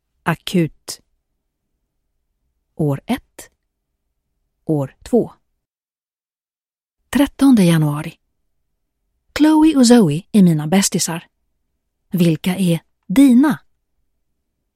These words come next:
År ett. År två.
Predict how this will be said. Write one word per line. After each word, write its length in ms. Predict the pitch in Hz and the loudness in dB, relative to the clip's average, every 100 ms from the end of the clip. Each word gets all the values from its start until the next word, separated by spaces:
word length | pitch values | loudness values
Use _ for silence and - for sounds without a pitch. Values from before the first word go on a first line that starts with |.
| _ _ _ _ - | _ _ _ _ -6
År 300 | 151 143 - - | -4 -4 -8 -4
ett. 440 | 214 - - - _ _ _ _ _ _ _ _ _ _ _ _ _ _ - | -4 -4 -14 -20 _ _ _ _ _ _ _ _ _ _ _ _ _ _ -6
År 360 | 156 147 - _ | -4 -4 -8 _
två. 340 | - 254 202 | -4 -2 -2